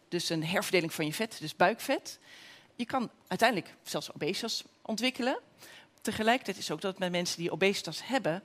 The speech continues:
we weten dat deze mensen veel vaker gestigmatiseerd worden en gediscrimineerd op basis van hun gewicht, kan ook weer leiden tot stress. En zo zien we eigenlijk al dat er een vicieuze cirkel kan ontstaan. Tegelijk is het ook zo dat als mensen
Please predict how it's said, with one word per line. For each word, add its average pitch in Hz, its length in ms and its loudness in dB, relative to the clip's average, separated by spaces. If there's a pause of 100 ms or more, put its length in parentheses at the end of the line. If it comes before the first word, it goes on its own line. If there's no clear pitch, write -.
we 156 160 0
weten 202 340 4
dat 170 300 -4
deze 170 280 -2
mensen 165 260 -4
veel 240 280 -2
vaker 185 300 0
gestigmatiseerd - 800 0
worden 226 220 -2
en 175 80 -4
gediscrimineerd 180 720 -4
op 165 200 -10
basis 170 200 2
van 165 100 -6
hun 156 100 -4
gewicht, 147 420 -6 (180)
kan - 220 2
ook 196 160 6
weer 220 140 0
leiden 220 280 4
tot - 160 -8
stress. - 420 0 (180)
En 180 80 -4
zo 170 100 2
zien 214 240 0
we 196 60 -2
eigenlijk 247 440 0
al 160 140 -2
dat 160 180 -2
er 165 100 2
een 156 80 -2
vicieuze 165 440 -4
cirkel - 420 0
kan 233 220 0
ontstaan. 226 440 0 (1120)
Tegelijk 220 680 2
is 226 120 -2
het - 120 -4
ook 156 120 -2
zo 147 240 -4
dat 226 220 -2
als 214 120 -4
mensen 208 460 -2